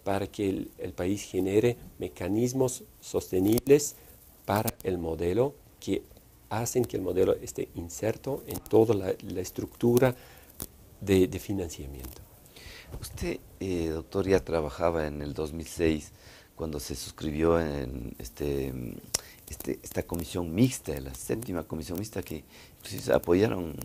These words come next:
Speaker 2: con treinta y dos millones de euros.
Speaker 1: Sí, sí.
Speaker 2: Es una cantidad considerable.
Speaker 1: Claro. Sí, de los treinta y dos millones de euros, catorce millones son, están dedicados a este programa, el programa de salud, agua y saneamiento, catorce millones al programa de desarrollo rural del norte,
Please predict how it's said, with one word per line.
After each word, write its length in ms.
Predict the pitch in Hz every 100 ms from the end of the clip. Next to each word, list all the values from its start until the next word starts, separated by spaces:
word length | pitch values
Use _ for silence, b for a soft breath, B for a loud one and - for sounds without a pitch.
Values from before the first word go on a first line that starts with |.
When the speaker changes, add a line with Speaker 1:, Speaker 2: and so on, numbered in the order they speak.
| - -
Speaker 2:
con 200 | - 73 64
treinta 340 | 76 76 78
y 40 |
dos 180 | 78 107
millones 440 | 95 80 175 165 -
de 100 | 143
euros. 420 | 240 117 - - -
Speaker 1:
Sí, 140 | 151 - - -
sí. 100 | 165
Speaker 2:
Es 140 | - -
una 100 | 220
cantidad 380 | 185 - 107 -
considerable. 640 | 123 - 123 - - -
Speaker 1:
Claro. 240 | 165 170 175 B B B
Sí, 200 | - 190
de 140 | 143
los 140 | 139 -
treinta 300 | 160 165 151
y 80 |
dos 160 | 143 139
millones 400 | 131 131 127 104
de 160 | 101 123
euros, 320 | 170 214 - B B B - - - -
catorce 440 | 104 - 170 -
millones 380 | 139 117 110 -
son, 340 | - 95 90 - - - - - -
están 240 | - 107
dedicados 520 | 104 101 107 85 85 -
a 100 | 101
este 240 | 113 -
programa, 440 | - 107 104 123 156
el 120 | 110
programa 440 | 110 92 98 95
de 140 | 90 87
salud, 320 | 90 92 90
agua 240 | 85 82
y 40 | 82
saneamiento, 680 | 87 82 85 101 127 202 - B B -
catorce 420 | 98 - 123 -
millones 480 | 104 101 98 90 -
al 140 | 90
programa 480 | - 90 95 95 95
de 120 | 85
desarrollo 560 | 82 85 90 87 85 87
rural 400 | 85 80 82 71
del 220 | 71 73
norte, 400 | 80 92 - 170